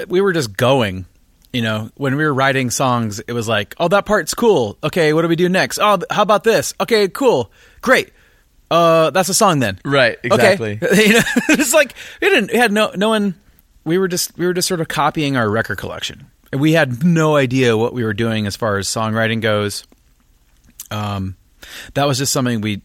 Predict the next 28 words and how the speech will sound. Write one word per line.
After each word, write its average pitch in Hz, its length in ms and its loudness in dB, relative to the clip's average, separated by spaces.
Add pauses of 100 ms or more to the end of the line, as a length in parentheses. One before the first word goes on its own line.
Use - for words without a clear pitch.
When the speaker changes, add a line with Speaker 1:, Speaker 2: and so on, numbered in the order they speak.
Speaker 1:
we 123 120 -6
kinda 113 240 -4
came 113 440 -4 (160)
onto 110 720 -4 (360)
through 117 340 -2
the 101 80 -4
process 110 520 -2
of 95 200 -10
doing 113 240 -2
it. 95 200 -8 (1000)
And, 104 460 -6
um, 95 460 -4 (680)
you 147 100 -6
know, 110 80 -2
like 107 120 -4
I 120 40 -2
said, 113 220 -2
Craig 123 260 -2
was 107 160 -4
definitely 113 280 -4
trying 120 160 -4
to 101 60 -6
steer 113 280 -4
us - 160 -6
more 107 180 -2
toward, 101 360 -4
like, 95 220 -4
what, 104 180 -4